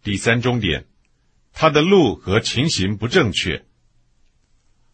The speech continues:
罗波安的国是照着神所拣选独一的地方，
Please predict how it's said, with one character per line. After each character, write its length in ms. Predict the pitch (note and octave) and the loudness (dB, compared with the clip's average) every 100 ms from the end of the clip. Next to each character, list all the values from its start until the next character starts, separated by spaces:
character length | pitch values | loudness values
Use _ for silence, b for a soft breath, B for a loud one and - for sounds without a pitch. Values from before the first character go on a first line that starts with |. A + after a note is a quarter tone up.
| _ _ _ _ _ _ _ _ | _ _ _ _ _ _ _ _
罗 180 | A2+ D3 | 2 4
波 140 | F3+ | 6
安 120 | F#3 F3 | 6 4
的 100 | B2+ | 2
国 440 | G2+ G2+ A#2+ C3+ | 2 2 2 -2
是 280 | - C#3 C3+ | -8 0 0
照 260 | A#2+ F3 C3 | 2 2 2
着 140 | G#2+ | 0
神 380 | G2+ G2+ G2+ D#3 | 0 2 2 2
所 240 | - F2+ | 0 -2
拣 260 | D#2+ F2+ C3+ | 0 -2 -2
选 340 | - F2+ C#2 C#2 | 0 -2 -2 -6
独 240 | G2 C3 | -4 -2
一 80 | D3 | 0
的 120 | A2 | -2
地 180 | A2 E2+ | -2 -2
方， 380 | A#2+ B2 B2+ | 0 0 0